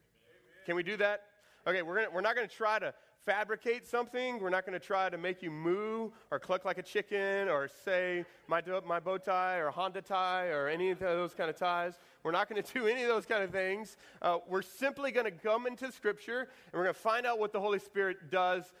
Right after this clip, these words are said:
based off of the Word of God. Can we do that? And, and here's, here's my thing. Okay, great. Glad three of y'all are excited about that. Um, so here's the deal.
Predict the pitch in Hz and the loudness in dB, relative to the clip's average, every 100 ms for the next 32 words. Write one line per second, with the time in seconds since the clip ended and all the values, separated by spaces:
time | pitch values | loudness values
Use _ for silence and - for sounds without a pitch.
0 | - - 180 175 185 175 160 165 156 139 | -20 -2 -2 2 0 0 -2 0 0 0
1 | 139 - - 170 175 202 202 226 - - | 0 -2 -4 -2 -2 0 2 0 -4 -20
2 | _ - 190 196 - 202 202 262 285 - | _ -4 -2 -2 -6 -6 -2 -2 -2 -6
3 | 208 262 233 240 180 123 160 156 120 180 | -2 -2 0 0 0 -4 -4 -4 -6 -2
4 | 170 127 - _ _ - 175 151 170 156 | -2 -2 -12 _ _ -2 0 0 -4 -6
5 | 135 135 117 117 120 117 127 131 - 170 | -4 -4 -4 -4 -6 -4 -4 -4 -2 0
6 | 180 165 135 123 113 - - - - - | 2 2 0 -6 -18 -20 -20 -20 -20 -20
7 | - - - _ - - - 226 254 208 | -20 -20 -20 _ -18 -14 2 2 4 0
8 | - - _ _ _ _ _ 269 320 254 | -4 -14 _ _ _ _ _ 0 0 -2
9 | 190 190 123 | -4 -2 -2